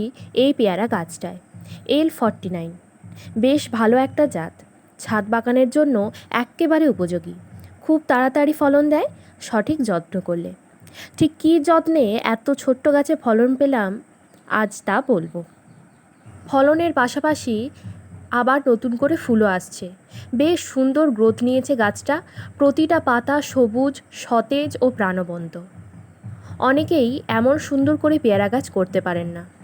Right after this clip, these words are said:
তার কী কারণ সেই বিষয়েও আলোচনা করব, এবং কিভাবে এত সুন্দর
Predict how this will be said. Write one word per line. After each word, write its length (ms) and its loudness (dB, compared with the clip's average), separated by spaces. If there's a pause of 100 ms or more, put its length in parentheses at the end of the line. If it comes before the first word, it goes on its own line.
(500)
তার 240 2
কী 100 0 (180)
কারণ 320 4 (460)
সেই 200 0
বিষয়েও 560 2
আলোচনা 420 0
করব, 180 -2 (360)
এবং 140 4 (140)
কিভাবে 480 2 (160)
এত 160 -8 (200)
সুন্দর 380 2